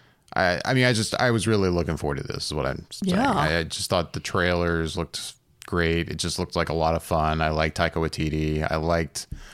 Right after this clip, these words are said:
Speaker 1: this cast and everybody that was in this, and I could, you know, tell from the story, from the trailer, this, this is gonna be something I'm gonna enjoy. I'm, I'm, I really couldn't wait. And they kind of suddenly just kind of dropped showings in Orlando,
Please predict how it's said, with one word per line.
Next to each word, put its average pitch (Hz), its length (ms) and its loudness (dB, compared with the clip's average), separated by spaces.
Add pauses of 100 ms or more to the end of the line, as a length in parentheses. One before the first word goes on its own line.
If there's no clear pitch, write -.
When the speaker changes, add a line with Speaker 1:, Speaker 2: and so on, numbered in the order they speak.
(340)
Speaker 1:
this - 160 -2
cast 80 560 4
and 80 80 0
everybody 80 460 2
that 76 80 0
was 73 160 -2
in 80 160 0
this, 78 380 0
and 73 180 -2
I 76 80 0
could, - 180 -10
you 92 100 0
know, 76 300 0
tell 80 180 -2
from 85 160 -4
the 80 60 -2
story, 80 500 0
from 85 200 -2
the 82 60 -2
trailer, 82 480 0
this, - 480 -6
this 107 140 -2
is 107 60 0
gonna 120 100 2
be 113 80 2
something 98 280 2
I'm 90 120 2
gonna 85 160 0
enjoy. 76 300 0
I'm, 73 240 -2
I'm, 80 260 -2 (160)
I 92 60 0
really 87 300 0
couldn't 80 180 -4
wait. 73 260 -2 (760)
And 80 580 2
they 87 160 0
kind 92 240 0
of 82 560 -4 (280)
suddenly 92 520 2
just 78 380 -2 (720)
kind 90 140 0
of 80 80 0
dropped 87 360 2
showings 82 640 0
in 82 80 0
Orlando, 76 920 0